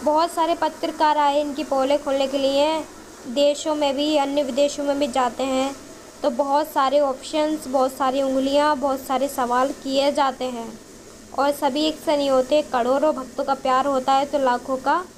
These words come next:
नफरत होती है, पर लेकिन उनको सभी को उत्तर देते हैं गुरुदेव। कुछ मोमदन लोग चिढ़ते हैं तो कुछ इतने अच्छे मोमदन लोग हैं जो गुरुदेव को फॉलो और सपोर्ट और प्रेम करते हैं।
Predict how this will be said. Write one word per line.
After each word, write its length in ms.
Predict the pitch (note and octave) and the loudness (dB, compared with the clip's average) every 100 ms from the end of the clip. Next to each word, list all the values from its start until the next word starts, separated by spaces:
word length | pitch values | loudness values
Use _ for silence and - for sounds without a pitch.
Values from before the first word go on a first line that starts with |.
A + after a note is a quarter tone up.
| - - - - - - - - | -20 -20 -20 -20 -20 -20 -18 -6
नफरत 480 | C#4 C4+ D4 D4+ D4+ | -4 -2 0 0 0
होती 280 | C#4+ C#4+ B3 | -2 0 -4
है, 220 | A#3 G#3+ - - - - - - - - - - | -4 -8 -14 -20 -20 -20 -20 -20 -20 -20 -10 -4
पर 80 | C#4+ | 0
लेकिन 360 | D4+ D4 E4+ | 0 0 0
उनको 440 | D4+ D4 C#4+ D#4+ E4 | 0 0 0 0 0
सभी 340 | E4 C4+ C4+ | -2 -6 -4
को 180 | - D4 | 0 0
उत्तर 380 | C#4+ - C4+ C4 | 0 -4 -2 0
देते 260 | C4 C4+ | -2 -2
हैं 220 | B3 B3 | -4 -2
गुरुदेव। 520 | B3+ C4 A#3+ A#3+ A3+ - - | 0 2 2 -2 -4 -10 -8
कुछ 260 | D4+ - | -8 -4
मोमदन 480 | D#4 C#4+ C4+ C4+ D4 | 0 0 0 0 0
लोग 260 | C#4+ C#4+ C#4+ | 2 0 -2
चिढ़ते 360 | C#4 C4 C4+ | -6 -6 -4
हैं 200 | C#4 C#4 | -4 -4
तो 100 | C4 | -4
कुछ 300 | C#4+ C4+ C4 | -4 -6 -8
इतने 460 | C#4+ B3+ C4+ C#4 D4 - - - - | -8 -6 -2 0 -2 -6 -20 -20 -16
अच्छे 420 | - - - D#4 | -14 -10 -4 0
मोमदन 400 | D4+ C#4 C4+ C4+ | 2 2 0 0
लोग 240 | C4+ B3+ B3+ | 2 2 0
हैं 280 | C4+ C#4 - - - - A#3+ | -4 -6 -8 -18 -20 -20 -6
जो 160 | C#4 | -4
गुरुदेव 520 | B3 C4+ C4 C4 C4 - | -2 -2 0 0 -2 0
को 220 | C#4+ D#4 D#4 - | 2 2 -2 -6
फॉलो 480 | C4+ B3+ C4 C#4 C#4+ - - | 0 2 2 2 0 -6 -6
और 220 | A#3 B3+ B3+ | -2 0 -2
सपोर्ट 500 | C4 B3+ C#4 C#4+ D4 - A#3 | -6 -4 0 0 0 -8 -8
और 100 | A#3 | -8
प्रेम 500 | - - C#4+ B3+ C4 | -8 -4 0 0 0
करते 280 | B3+ A#3 A#3 | -2 -4 -6
हैं। 280 | A3 G#3+ | -8 -10